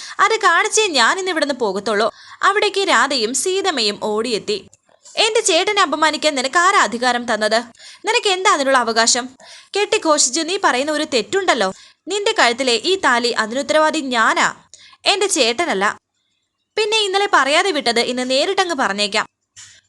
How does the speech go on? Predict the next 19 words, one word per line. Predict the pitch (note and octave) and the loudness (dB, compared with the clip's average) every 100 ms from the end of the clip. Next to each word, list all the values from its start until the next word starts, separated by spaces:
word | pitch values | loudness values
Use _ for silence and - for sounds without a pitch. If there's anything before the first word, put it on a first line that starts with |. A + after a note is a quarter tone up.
| - | -8
നിന്റെ | G4 G#4+ | -2 0
കഴുത്തിൽ | G#4+ D4+ F4 | 2 2 0
ഞാൻ | E4+ D4 D#4 | -2 0 -2
ഈ | F4+ | 0
താലി | D4+ C4+ | 0 0
കെട്ടാതിരുന്നെങ്കിലേ | E4+ C4+ C#4 D4 D4 D#4 D4 A3+ | 0 -2 -2 -2 -4 -4 -4 -4
ഇന്ന് | B3+ C4 | -4 -4
ഞാനും | C4+ C4+ F4+ D#4+ | 0 0 0 -4
നീയും | A#3+ C4+ | -6 -6
വ്യഭിചാര | B3 A#3 D#4 E4+ | -6 -2 -2 0
കുറ്റത്തിന് | F4 A#3 G#3+ A3+ A#3+ | -2 -6 -6 -4 -2
ജയിലിൽ | G#3+ D4+ F#4 G4 | -2 -2 0 -2
കിടന്നേനെ." | A3 F#3+ G3+ G#3 - - - | -4 -2 -2 -4 -6 -12 -2
അത് | G4 A#4 F#4+ | 0 2 2
കേട്ട് | C#4 B3 | 0 2
എല്ലാവരും | - C4 F4+ G#4 B3+ A#3+ | 0 0 2 2 2 -2
ഞെട്ടലോടെ | A#3 G#3+ - E4 E4 | -2 -2 0 2 2
നിൽക്കുന്നു. | B3+ F#3+ G#3+ G#3 - - - - - | 0 -4 -6 -6 -8 -16 -20 -14 -4
പിന്നെ | G#4 D4+ C#4 | 0 2 0